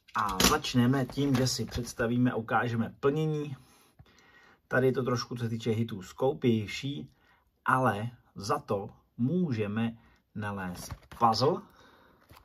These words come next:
Puzzle Quest. A za devět, za devět, eh, kompletních puzzle karet,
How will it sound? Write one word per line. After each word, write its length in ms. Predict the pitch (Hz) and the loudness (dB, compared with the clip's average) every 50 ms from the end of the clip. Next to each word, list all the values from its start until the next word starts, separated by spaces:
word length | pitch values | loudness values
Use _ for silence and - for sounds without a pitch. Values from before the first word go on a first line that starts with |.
| - - - - - - - _ _ _ - | -20 -20 -20 -20 -20 -20 -20 _ _ _ -4
Puzzle 320 | - 101 98 95 107 113 | -2 -2 -2 -2 -6 -4
Quest. 460 | 113 - 139 151 175 180 - - - - - - - - - - - - - _ _ - - - - - | -2 0 0 0 -2 -4 -8 -14 -18 -20 -20 -20 -20 -20 -20 -20 -20 -20 -20 _ _ -20 -20 -20 -18 -14
A 480 | - - 120 117 110 - 110 110 104 101 | -10 -6 -4 -4 -2 -2 -2 -4 -4 -6
za 180 | 95 - 104 | -6 -8 -4
devět, 540 | 113 151 160 156 135 120 117 - - - - - - - - - - - - - - - _ _ _ _ _ _ _ _ _ _ - _ | 0 0 0 0 0 -2 -2 -4 -8 -18 -20 -20 -20 -20 -20 -20 -20 -20 -20 -20 -20 -20 _ _ _ _ _ _ _ _ _ _ -14 _
za 80 | - 117 | -6 -4
devět, 420 | 117 120 120 120 110 113 - - | -2 0 0 0 0 -2 -4 -12
eh, 360 | 113 107 101 98 98 98 95 92 - _ _ _ _ - - - - _ - | -12 -12 -12 -12 -12 -14 -14 -16 -20 _ _ _ _ -20 -20 -20 -20 _ -6
kompletních 680 | - 120 120 120 - 120 117 - - 113 101 92 - - - _ _ _ _ | -2 -2 -2 -2 -4 -6 -6 -6 -8 -10 -10 -10 -12 -18 -20 _ _ _ _
puzzle 280 | - 127 123 117 107 104 | -2 -2 -2 -2 -4 -6
karet, 380 | - 113 107 104 104 120 127 | -8 -8 -8 -8 -8 -10 -12